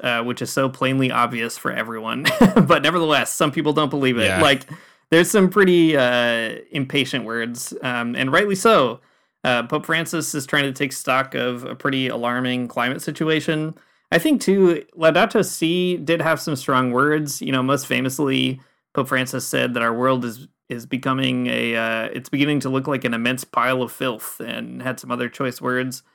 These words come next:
Speaker 1: But, uh, nothing like what you get in Laudate Deum, where there's a real kind of reckoning, I guess, with, uh, with the actual damage that
Speaker 2: Yeah.
Speaker 1: we're causing.
Speaker 2: Not only is climate change real, you bozos,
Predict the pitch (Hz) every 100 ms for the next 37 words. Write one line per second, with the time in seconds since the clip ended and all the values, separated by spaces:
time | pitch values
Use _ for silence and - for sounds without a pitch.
0 | _ _ _ 139 120 117 127 120 117 131
1 | 143 214 190 170 135 123 135 131 131 123
2 | 117 127 123 113 117 117 110 113 127 -
3 | 120 117 120 117 117 117 117 117 113 127
4 | 117 110 113 - - 120 - 120 113 113
5 | 117 113 - - 120 117 - - 123 120
6 | 113 113 131 131 139 117 - 135 117 110
7 | 110 107 87 85 85 65 64 65 67 110
8 | 123 131 127 123 107 98 - 95 107 92
9 | 98 90 82 90 98 104 110 113 123 135
10 | 135